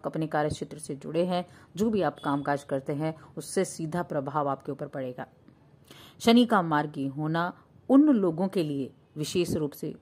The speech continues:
फलदायी साबित होगा, जो स्टॉक मार्केट से जुड़े हैं, शेयर मार्केट से जुड़े हैं, म्यूचुअल फंड से जुड़े हैं, तो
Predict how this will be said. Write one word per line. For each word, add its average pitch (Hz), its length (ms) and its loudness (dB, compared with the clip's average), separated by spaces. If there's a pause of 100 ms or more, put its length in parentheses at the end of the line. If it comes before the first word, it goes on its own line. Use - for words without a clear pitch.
फलदायी 147 360 0
साबित 143 400 -8
होगा, 160 340 0 (360)
जो 185 300 4 (220)
स्टॉक - 520 -2
मार्केट 147 400 -4
से 147 140 -6
जुड़े 143 180 -6
हैं, 151 260 -4 (400)
शेयर 233 400 2
मार्केट 143 440 -2
से 147 100 -6
जुड़े 143 260 -4
हैं, 147 360 -4 (280)
म्यूचुअल 170 440 -2
फंड 147 280 -4
से 143 140 -8
जुड़े 147 280 -4
हैं, 151 280 -4 (320)
तो - 140 -4